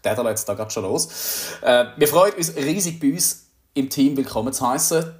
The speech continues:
die Corinna Gut. Corinna, herzlich willkommen in der Tri Academy, herzlich willkommen bei uns als neue Coach. Coach, wir haben uns noch ein bisschen darüber unterhalten, wir wissen nicht, das ist ein geschlechtsneutraler Term.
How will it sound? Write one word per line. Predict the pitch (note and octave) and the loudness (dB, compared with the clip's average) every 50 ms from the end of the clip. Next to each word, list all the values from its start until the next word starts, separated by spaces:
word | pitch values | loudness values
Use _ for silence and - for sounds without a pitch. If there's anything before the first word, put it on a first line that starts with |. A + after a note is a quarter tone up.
| _ | _
die | - - | -18 -8
Corinna | - - A2+ A#2+ C3+ C#3+ D3+ D3 D3 D3 - | -4 -4 0 0 0 2 2 0 -2 -2 -4
Gut. | - E3+ E3 C#3 - - - - - - - - | -2 2 2 2 2 2 0 0 0 -2 -4 -2
Corinna, | - B2+ B2 D#3+ E3 D3 B2 G2+ G2 | 0 2 2 4 4 4 2 4 4
herzlich | C3+ D#3 - - D#3 - | 2 2 2 0 -4 -6
willkommen | D3+ C#3 - - C3 B2+ C#3 E3 F#3+ E3 | -8 -8 -2 0 0 2 2 0 -2 -2
in | - C3 | -4 -6
der | C3 C#3 | -6 -6
Tri | - - A#2+ | -4 -4 -4
Academy, | A2 - B2+ B2 C#3+ D3+ D3 | -2 0 -2 -2 -2 -2 -2
herzlich | C#3+ C3 A#2+ - C3 A#2 | -2 0 0 -2 -2 -4
willkommen | C#3 C3+ - - B2 A#2+ B2 | -10 -10 -8 -8 -6 -6 -6
bei | A#2+ B2 | -6 -6
uns | - A#2 B2 C3 C3 - - - | -6 -6 -4 -2 -2 -2 -2 -2
als | - A2+ G#2+ G#2+ - - - - _ _ | -2 -4 -2 -2 -2 -2 -4 -8 _ _
neue | A#2 A2+ A#2 A2+ G#2+ A2 G#2+ G#2+ - _ _ _ _ _ _ | -2 -2 -2 -2 -4 -8 -8 -10 -14 _ _ _ _ _ _
Coach. | - - B2 E3 - - - - - - - - - _ _ _ _ | -2 0 0 0 0 0 0 0 0 -2 -4 -8 -14 _ _ _ _
Coach, | - C#3 D3 D#3 - - - | -2 0 0 0 0 -2 -2
wir | C3+ B2 | -2 0
haben | A#2+ D3+ D3 | 0 0 0
uns | C#3+ C#3 | 0 0
noch | C#3+ C3+ C#3+ | -2 0 -2
ein | C#3 | -2
bisschen | C#3 C3 A#2+ | -4 -4 -4
darüber | B2+ | -4
unterhalten, | A#2+ A#2 A2 A#2 A#2+ B2 B2 - A#2 | -2 0 2 2 2 2 0 -2 -6
wir | G#2+ A2 | -6 -6
wissen | A#2+ - - - | -6 -8 -8 -8
nicht, | A#2 A#2 A#2 | -8 -8 -8
das | A#2 | -8
ist | A2 A2 | -10 -10
ein | A2+ | -10
geschlechtsneutraler | - - A#2 A2+ - - A2+ G#2+ - A2 G#2+ G#2+ G#2+ G#2+ | -6 -6 -6 -6 -6 -8 -8 -6 -4 -2 -2 -2 -2 -4
Term. | - - A2 A2+ B2 C#3 C#3 | -4 -2 -2 0 0 -2 -4